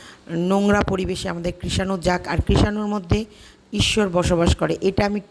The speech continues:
হা-, মানি, এটা আমি জানি, তোমরাও মানো। তাই কৃষাণুর জন্যে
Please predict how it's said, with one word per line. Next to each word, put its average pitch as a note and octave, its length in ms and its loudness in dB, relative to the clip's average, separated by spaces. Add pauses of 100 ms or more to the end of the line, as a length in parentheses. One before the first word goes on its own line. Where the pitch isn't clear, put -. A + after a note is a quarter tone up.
হা-, F3+ 160 -6 (100)
মানি, D#3 380 0 (320)
এটা F#3 220 -2
আমি F#3+ 180 -2
জানি, G3 280 0 (100)
তোমরাও F3+ 360 0
মানো। D3 300 -6 (540)
তাই A3+ 120 4
কৃষাণুর A#3+ 600 0
জন্যে A#3 420 -2